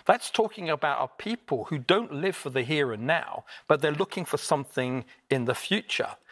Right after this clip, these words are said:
It's talking about a group of people whose hearts are actually placed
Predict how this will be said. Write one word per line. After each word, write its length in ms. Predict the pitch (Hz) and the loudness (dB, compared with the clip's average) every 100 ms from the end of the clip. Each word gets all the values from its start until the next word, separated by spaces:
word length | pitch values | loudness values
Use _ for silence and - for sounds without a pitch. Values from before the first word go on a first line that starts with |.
| - - | -20 -4
It's 240 | 139 - - | -2 0 4
talking 460 | 202 214 - 165 | 4 4 -2 -4
about 360 | 143 147 127 135 | -2 0 0 -2
a 60 | |
group 360 | 117 156 208 - | -6 -4 -4 -4
of 180 | 151 - | -8 -2
people 580 | 170 170 - - - - - - - | -2 -2 -6 -6 -6 -12 -18 -18 -14
whose 380 | - 165 170 156 | 0 0 2 -2
hearts 920 | - - - 220 120 127 - - - - - - - | -4 0 4 4 2 -4 -6 -12 -14 -16 -20 0 4
are 160 | 143 | 4
actually 460 | 156 170 - 156 156 | 2 -4 -4 -6 -6
placed 640 | - - 123 110 - - | -4 2 2 2 -10 -12